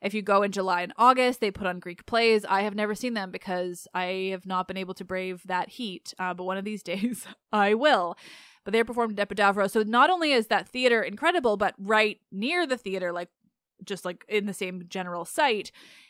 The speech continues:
is the Asclepion, which is this enormous temple complex to Asclepius. Um, if you've played Assassin's Creed Odyssey, it's where you go and, like, ask all those questions when you're searching for your mom. Um, but yeah,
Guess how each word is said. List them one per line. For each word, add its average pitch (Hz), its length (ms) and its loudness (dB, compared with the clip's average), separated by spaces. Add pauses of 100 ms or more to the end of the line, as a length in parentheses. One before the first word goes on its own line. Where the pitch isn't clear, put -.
(160)
is 233 320 8
the 208 160 0
Asclepion, 220 720 4
which 202 160 -4
is 208 100 -4
this 202 160 -2
enormous 220 580 0
temple 202 260 -4
complex 214 520 -2
to 202 380 0 (180)
Asclepius. 202 1000 -4
Um, 202 460 4 (300)
if 196 180 -4
you've 190 140 -4
played 208 180 -2
Assassin's 202 400 -2
Creed 240 220 -6
Odyssey, 226 580 -4 (680)
it's 202 160 -8
where 202 280 0
you 208 160 -6
go 202 300 0
and, 202 100 -4
like, 190 180 -6
ask 196 260 -4
all 214 60 -4
those 208 200 -6
questions 220 540 -6
when 214 140 -8
you're 214 140 -8
searching 220 320 -8
for 240 200 -8
your 269 160 -6
mom. 233 480 -2 (140)
Um, 269 500 4 (380)
but 269 180 8
yeah, 254 220 10